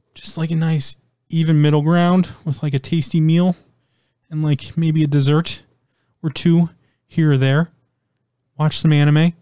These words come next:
watch a good movie. Nah, I'm not the biggest on music, but, like, every once in a while, maybe listen to some sweet synthwave eighties tunes with no lyrics. You know, shout out to the Prime Thanatos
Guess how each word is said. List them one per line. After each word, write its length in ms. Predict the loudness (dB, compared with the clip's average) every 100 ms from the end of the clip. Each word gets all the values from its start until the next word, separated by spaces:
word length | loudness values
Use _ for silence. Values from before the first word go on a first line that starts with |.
| _ -6
watch 180 | -4
a 60 | -2
good 120 | 0
movie. 440 | 2 2 2 0 -2 _ _ _ _ _ _ _ _ -6
Nah, 380 | -2 2 2
I'm 100 | 2
not 160 | 2 2
the 80 | 0
biggest 340 | 0 0 0
on 140 | 2 2
music, 320 | 2 0 -4 -8
but, 120 | -2
like, 200 | -2 -2 _ _ _ _ -2
every 220 | 2 4
once 220 | 2 2
in 60 | 2
a 40 |
while, 260 | 2 0 0
maybe 200 | 0 2
listen 260 | 0 0 -2
to 80 |
some 200 | 0 -2
sweet 340 | -4 -2 -2 -2
synthwave 560 | -2 -2 0 0 0 0
eighties 440 | 0 0 -2 -2
tunes 400 | 0 2 2 -2
with 120 | -2
no 140 | 2 2
lyrics. 460 | 2 0 -2 -10 _ _ _ _ _ _ _ _ _ _
You 100 | -4
know, 240 | 0 -2 -4 _
shout 320 | -10 -2 0
out 100 | 0
to 60 |
the 80 | -2
Prime 340 | -4 -2 0 0
Thanatos 760 | 0 0 0 0 -2 -2